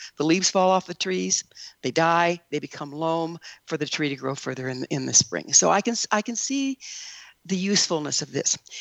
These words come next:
And we talked about how that's going to look, or possibly could look, in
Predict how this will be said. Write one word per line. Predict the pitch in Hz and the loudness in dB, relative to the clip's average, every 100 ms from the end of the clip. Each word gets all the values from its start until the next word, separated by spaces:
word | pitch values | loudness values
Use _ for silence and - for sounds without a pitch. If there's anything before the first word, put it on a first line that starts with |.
| - | -6
And | 190 214 | 0 2
we | |
talked | 220 277 320 294 | 4 4 4 4
about | 220 190 | 4 4
how | 185 170 | 4 2
that's | 160 - - - | 0 -2 -12 -8
going | 170 156 | -6 -8
to | 147 | -8
look, | 143 147 - - | -6 -8 -10 -16
or | 143 139 - | -14 -14 -4
possibly | 151 139 135 131 | 0 0 0 -6
could | - 135 | -14 -14
look, | 131 - - | -14 -12 -8
in | 143 135 | -6 -8